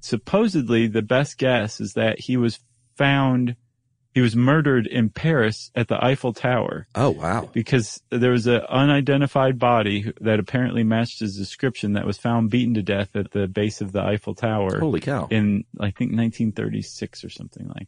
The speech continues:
Speaker 1: that.
Speaker 2: Yeah, imagine a lot of people didn't get beaten to death in Paris either back then.
Speaker 1: No,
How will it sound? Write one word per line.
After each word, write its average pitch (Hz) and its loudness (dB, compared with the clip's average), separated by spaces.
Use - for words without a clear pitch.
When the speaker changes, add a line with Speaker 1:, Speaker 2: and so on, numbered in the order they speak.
Speaker 1:
that. - -14
Speaker 2:
Yeah, 160 -4
imagine 127 -2
a 98 0
lot 107 -2
of 117 -4
people 107 -4
didn't 90 -2
get - -8
beaten 87 -2
to 82 -2
death 82 -2
in 76 -6
Paris 101 -6
either 107 -4
back - -10
then. 76 -10
Speaker 1:
No, 165 2